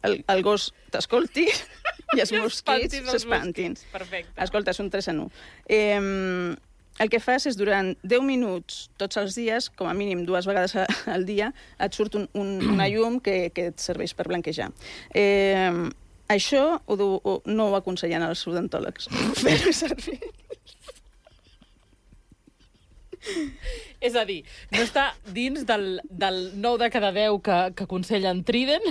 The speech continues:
Speaker 2: <laughs> no, no aconsellen això.
Speaker 1: Jo,
Speaker 2: Perfecte.
Speaker 1: no.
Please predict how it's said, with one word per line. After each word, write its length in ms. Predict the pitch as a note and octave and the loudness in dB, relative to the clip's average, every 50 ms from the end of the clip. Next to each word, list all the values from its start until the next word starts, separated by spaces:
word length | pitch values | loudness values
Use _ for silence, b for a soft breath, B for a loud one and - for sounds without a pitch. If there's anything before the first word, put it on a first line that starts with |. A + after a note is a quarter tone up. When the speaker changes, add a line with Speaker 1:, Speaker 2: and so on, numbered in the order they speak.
| - - - | -2 -4 -16
Speaker 2:
<laughs> 140 | - - - | -12 -4 -4
no, 240 | E4 - - D#4+ F4+ | -4 2 2 0 0
no 200 | - G3+ A#3+ B3 A3+ | 2 -2 -2 0 0
aconsellen 640 | A3+ A3 A#3 G#3 F3+ F3+ G3+ G3 F#3 F3 F3 D#3+ | 0 -2 -4 -6 -2 -2 -2 -2 0 -2 -8 -8
això. 380 | D#3 D#3+ E3+ - D#3+ C3+ A#2 G#2 G#2+ | -10 -14 -12 -10 -10 -10 -10 -10 -6
Speaker 1:
Jo, 100 | - A3 B3 G3 | -4 -2 -2 -2
Speaker 2:
Perfecte. 240 | E3+ - - - G3 | -2 -4 -6 -4 -2
Speaker 1:
no. 140 | F#3 F3 | -2 -2